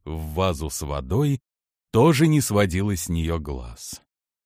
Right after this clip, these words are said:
Проснувшись утром, девочка побежала поприветствовать свою гостью,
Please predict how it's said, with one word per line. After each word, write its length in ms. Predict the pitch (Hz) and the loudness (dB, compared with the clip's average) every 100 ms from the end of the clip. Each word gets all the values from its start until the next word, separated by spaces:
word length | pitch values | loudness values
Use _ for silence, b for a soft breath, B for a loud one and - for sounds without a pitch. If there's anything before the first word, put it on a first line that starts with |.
| _ | _
Проснувшись 840 | 98 113 120 131 107 - 131 - | -2 0 4 4 4 2 2 2
утром, 520 | 226 220 117 92 90 | 2 2 2 0 0
девочка 580 | 92 202 202 147 - 196 | 2 4 4 0 0 0
побежала 560 | 165 170 170 170 185 175 | 2 2 2 2 2 2
поприветствовать 1080 | 170 160 180 165 175 135 - 123 123 110 | 2 2 2 6 4 4 0 0 2 2
свою 400 | - 104 110 113 | 0 2 4 2
гостью, 800 | 95 101 101 90 - - 92 87 | 2 2 2 0 -8 -6 -4 -4